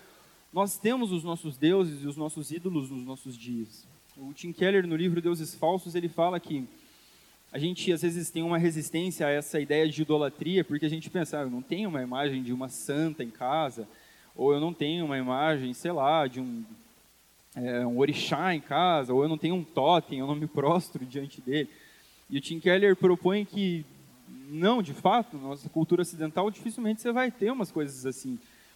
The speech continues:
como ídolos na nossa casa. Tem, mas assim, o que eu quero dizer é que nós fazemos diversas outras coisas os nossos ídolos. Ele fala uma coisa pesada, é que, por exemplo,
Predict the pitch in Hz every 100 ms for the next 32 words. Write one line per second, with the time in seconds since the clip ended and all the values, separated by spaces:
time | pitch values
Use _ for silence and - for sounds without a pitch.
0 | _ - 160 165 151 214 208 147 127 127
1 | 127 131 135 117 120 - 226 165 117 151
2 | 165 160 196 156 - 185 185 143 180 190
3 | 175 175 - 156 180 180 143 139 151 196
4 | 180 170 170 165 - 165 180 175 135 123
5 | 127 123 120 120 113 107 - - - -
6 | - - - _ - _ _ _ _ 131
7 | 143 165 180 170 180 180 170 180 143 143
8 | 175 165 127 143 143 - - 165 160 156
9 | 156 127